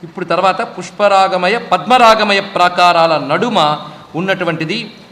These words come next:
అనేక రకమైన శక్తులు ఇక్కడ సంచరిస్తున్నాయి. ఇది ఒక శక్తి భూమిక. ఇక్కడ అరవై నాలుగు కళాశక్తులు ఉంటాయట. చతుషష్ఠి మితా కళ, అరవై నాలుగు కళాస్వరూపాలు. వీళ్ళు సామాన్యులు కారు, మహా వీరశక్తులు ఒక్కొక్కటి కూడా.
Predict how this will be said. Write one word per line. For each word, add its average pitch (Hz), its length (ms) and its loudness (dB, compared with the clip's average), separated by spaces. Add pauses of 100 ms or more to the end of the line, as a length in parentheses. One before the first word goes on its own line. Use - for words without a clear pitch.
(280)
అనేక 233 380 0
రకమైన 196 340 -4
శక్తులు 240 480 -4
ఇక్కడ 220 180 -6
సంచరిస్తున్నాయి. 165 680 -6
ఇది 160 80 -6
ఒక 160 80 -8
శక్తి - 320 -8
భూమిక. 143 520 -6 (500)
ఇక్కడ 151 460 -2 (260)
అరవై 202 440 2
నాలుగు 190 420 2
కళాశక్తులు 202 720 4
ఉంటాయట. 160 460 -4
చతుషష్ఠి 208 680 -6
మితా 190 480 0
కళ, 147 400 2 (320)
అరవై 196 340 2
నాలుగు 190 340 -2
కళాస్వరూపాలు. 170 760 0 (160)
వీళ్ళు 147 180 -8
సామాన్యులు 208 520 -2
కారు, 170 340 -2 (520)
మహా 190 360 2 (640)
వీరశక్తులు 214 640 0
ఒక్కొక్కటి 156 480 -8
కూడా. 117 200 -12